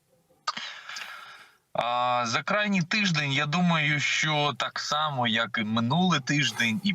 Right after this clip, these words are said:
позаминулий тиждень, на, на жаль, е, це позиційна війна. А, в нас переважно,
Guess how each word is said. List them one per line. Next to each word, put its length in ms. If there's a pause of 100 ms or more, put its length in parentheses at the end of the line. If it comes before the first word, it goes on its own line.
позаминулий 760
тиждень, 640
на, 600 (280)
на 160
жаль, 400 (180)
е, 440
це 260 (320)
позиційна 720
війна. 580 (540)
А, 360
в 340
нас 560
переважно, 1080